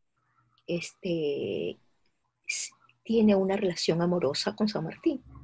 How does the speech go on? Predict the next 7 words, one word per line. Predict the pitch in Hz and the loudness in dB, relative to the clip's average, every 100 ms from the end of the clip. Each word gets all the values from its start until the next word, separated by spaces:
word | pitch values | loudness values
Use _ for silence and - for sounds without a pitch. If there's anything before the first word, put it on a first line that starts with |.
| - _ - - _ | -20 _ -20 -20 _
Y | 202 196 214 220 | 2 4 6 6
ella | 185 180 208 | 6 4 2
conoce | 196 170 165 - 214 - | 0 0 -2 -2 -4 -4
muy | 180 185 | -4 -2
de | 190 | -2
cerca | - 170 170 - 202 214 _ _ | -4 -6 -6 -8 -8 -8 _ _
al | 170 165 180 208 | -12 -10 -10 -12